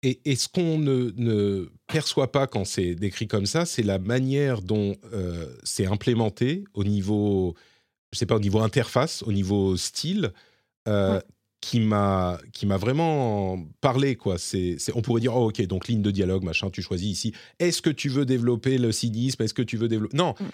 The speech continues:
Speaker 1: c'est des trucs qui sont implémentés au niveau de l'interface, euh, de manière beaucoup plus convaincante que ça. Donc,
Speaker 2: Mm.
Speaker 1: euh,
Speaker 2: Ouais, et puis le jeu a beaucoup d'inspiration, euh, cinématographique aussi, donc
Speaker 1: Ouais.
Speaker 2: la mise en scène est très importante, euh,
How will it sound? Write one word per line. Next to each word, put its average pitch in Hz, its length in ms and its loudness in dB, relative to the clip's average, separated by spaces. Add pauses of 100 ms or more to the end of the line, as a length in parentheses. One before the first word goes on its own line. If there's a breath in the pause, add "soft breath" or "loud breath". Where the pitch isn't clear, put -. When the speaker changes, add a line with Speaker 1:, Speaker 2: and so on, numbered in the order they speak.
Speaker 1:
c'est 120 340 -2
des 117 180 0
trucs 190 300 -2
qui - 140 -6
sont 131 240 0
implémentés 120 640 0
au 120 80 -4
niveau 104 260 0
de 139 60 -2
l'interface, 143 680 0 (380 soft breath)
euh, 101 340 2 (100)
de 110 160 0
manière 107 340 0
beaucoup 160 260 0
plus 170 160 -4
convaincante 117 460 -4
que 117 120 -4
ça. 85 220 -8 (560)
Donc, 87 320 -6
Speaker 2:
Mm. 92 40 -4
Speaker 1:
euh, 78 280 -8 (1080 loud breath)
Speaker 2:
Ouais, 233 100 4
et 214 40 -4
puis 202 180 -2
le 202 80 4
jeu 226 120 2
a 208 120 2
beaucoup 190 220 2
d'inspiration, 202 840 2
euh, 185 680 2
cinématographique 196 800 0
aussi, 226 260 0
donc 208 140 2
Speaker 1:
Ouais. 202 80 0
Speaker 2:
la 202 40 2
mise 202 180 2
en 196 60 0
scène 226 200 -2
est 208 140 -2
très 202 240 0
importante, 208 580 0
euh, 208 100 0